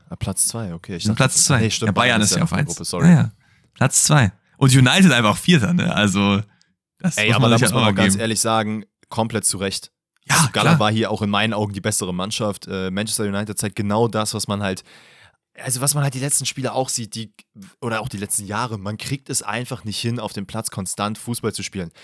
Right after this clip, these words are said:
Speaker 1: Nebenbei passiert so extrem viel und so viel extrem Schlechtes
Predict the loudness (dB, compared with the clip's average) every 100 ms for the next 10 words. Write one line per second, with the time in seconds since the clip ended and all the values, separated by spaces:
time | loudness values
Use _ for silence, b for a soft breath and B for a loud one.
0 | b -6 0 0 0 -2 -2 -4 -6 -6
1 | -8 -8 -6 -6 -6 -6 -6 -4 -6 -6
2 | -6 -4 -4 -6 -4 -4 -4 -6 -4 -6
3 | -4 -6 -6 -6